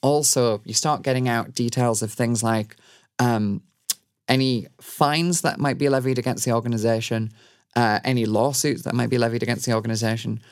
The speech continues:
Brand damage can be difficult to quantify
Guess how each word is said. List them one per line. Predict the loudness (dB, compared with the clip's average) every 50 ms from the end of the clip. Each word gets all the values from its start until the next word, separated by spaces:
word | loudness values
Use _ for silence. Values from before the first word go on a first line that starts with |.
| -20 _ _
Brand | 2 2 2 2
damage | 2 2 2 2 0 0 0
can | 0 0 0
be | 0
difficult | 0 0 0 2 0 2 2 0 0 0
to | -4 -8
quantify | -8 -2 0 0 0 0 0 -4 -2 0 0 0 2 0 -2 -4